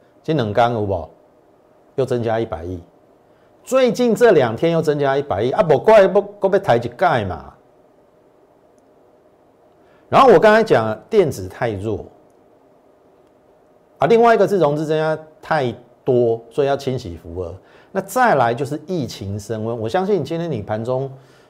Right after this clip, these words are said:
应该也有听到消息啊，好像是宜兰还是五股那边有群聚感染。那我们的院长也出来说要，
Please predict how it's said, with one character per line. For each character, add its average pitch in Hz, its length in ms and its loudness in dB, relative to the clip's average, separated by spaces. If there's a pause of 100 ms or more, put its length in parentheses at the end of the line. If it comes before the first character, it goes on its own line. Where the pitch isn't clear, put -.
(120)
应 151 200 -4
该 147 200 -2
也 135 180 0
有 113 140 0
听 120 260 -8
到 117 160 -2
消 104 300 -6
息 82 280 -14
啊， 80 60 -12
好 90 160 -10
像 135 160 -6
是 139 180 -10
宜 98 200 -10
兰 98 200 -6
还 92 200 -8
是 101 440 -8 (680)
五 110 180 -6
股 101 300 -8
那 110 160 -6
边 104 340 -6
有 90 180 -8
群 95 220 -12
聚 117 100 -8
感 92 220 -10
染。 95 180 -10 (520)
那 127 160 -2
我 110 100 -2
们 107 220 -6
的 110 220 -2
院 135 220 -2
长 92 200 -10
也 87 100 -12
出 107 240 -8
来 85 140 -4
说 101 260 -6
要， 95 380 -4